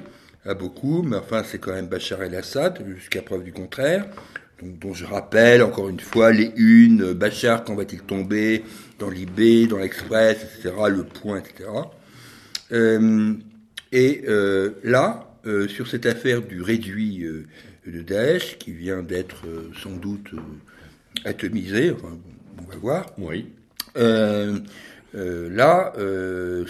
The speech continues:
Speaker 1: on nous met en avant, euh, jamais, euh, le régime de Bachar el-Assad, jamais l'intervention russe,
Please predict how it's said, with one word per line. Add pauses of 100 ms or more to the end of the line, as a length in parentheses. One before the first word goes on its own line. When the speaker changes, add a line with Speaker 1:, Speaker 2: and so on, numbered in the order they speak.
(140)
Speaker 1:
on
nous
met
en
avant,
euh, (460)
jamais, (1120)
euh,
le
régime (260)
de
Bachar
el-Assad, (600)
jamais
l'intervention
russe,